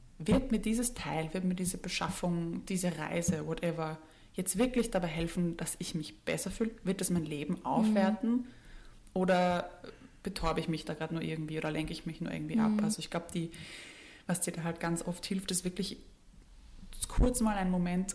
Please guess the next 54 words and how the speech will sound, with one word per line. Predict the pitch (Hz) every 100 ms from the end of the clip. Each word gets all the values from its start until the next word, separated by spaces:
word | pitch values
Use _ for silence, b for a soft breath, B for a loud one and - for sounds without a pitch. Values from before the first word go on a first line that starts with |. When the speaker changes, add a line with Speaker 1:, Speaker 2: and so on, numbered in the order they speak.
| 175 170
Speaker 1:
Ruhe | 196 226
zu | 226 -
schaffen | - 180 - 190
und | 175 170
wirklich | 208 202
in | 190
dich | 180
hineinzuhören | 185 175 170 180 175 170
und | 170 -
wirklich | 196 - 196 - -
ehrlich | - 175 170
zu | -
dir | 165
zu | -
sein. | - 165 151
Und | 156
das | 165
ist | 190 -
total | 175 165 170 190
schwer. | - 147 - 160 156 -
Das | 175
ist | - - 185
in | 180
einer | 175
so | 170 202
schnelllebigen | - 170 185 196
Speaker 2:
Ja. | 190
Speaker 1:
Zeit | 180 180 175
einfach | 175 185 190
auch | 175
so | - 208 202
schwer | 214 185 165 180 185 B B B B B B B -
zu | 185
wissen, | 185 190 202 180
was | 175
man | 170
eigentlich | 165 170 170
wirklich | 180 196 180
selber | - 151 156 160 151
will | 151 160 156
und, | 156 151 -
und | 165 156
was | 156
einem | 165 160
von | -
Speaker 2:
Mhm. | 233
Speaker 1:
außen | 220 220 220
vorgelebt | 220 180 170 151 151 - -
wird. | 151
Auch | -
wenn | 180
du | 190
zum | 190
Beispiel | 180 -